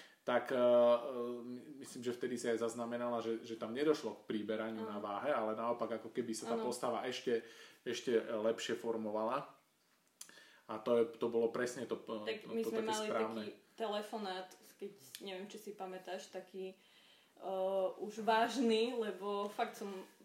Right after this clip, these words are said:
Speaker 2: mala veľký problém so sacharidmi.
Speaker 1: Áno,
Speaker 2: A
Speaker 1: áno.
Speaker 2: už potom sme
Speaker 1: Áno.
Speaker 2: teda po tom rozhovore, e, už usúdili, že fakt, že treba s tým <laughs> niečo robiť.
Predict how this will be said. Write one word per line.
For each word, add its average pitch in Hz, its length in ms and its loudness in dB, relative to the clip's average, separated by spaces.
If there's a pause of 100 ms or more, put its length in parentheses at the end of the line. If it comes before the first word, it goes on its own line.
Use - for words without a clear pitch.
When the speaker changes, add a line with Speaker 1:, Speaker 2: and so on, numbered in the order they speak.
Speaker 2:
mala 196 320 -2
veľký 202 400 -6
problém 170 400 -10 (240)
so 185 160 -14
sacharidmi. 190 640 -10
Speaker 1:
Áno, 123 320 -2
Speaker 2:
A 117 80 0
Speaker 1:
áno. 120 160 0
Speaker 2:
už - 80 -8
potom 208 320 -10
sme 208 160 -6 (160)
Speaker 1:
Áno. - 80 -10
Speaker 2:
teda 180 240 -6
po - 80 -16
tom 190 240 -10
rozhovore, 190 480 -6
e, 180 280 -6 (1160)
už - 240 -14
usúdili, 190 480 -8
že 196 100 -12
fakt, 185 300 -12 (240)
že 185 160 -12
treba 185 240 -12
s 214 80 -12
tým - 220 -8
<laughs> - 20 -12
niečo 339 260 -4
robiť. 233 300 -4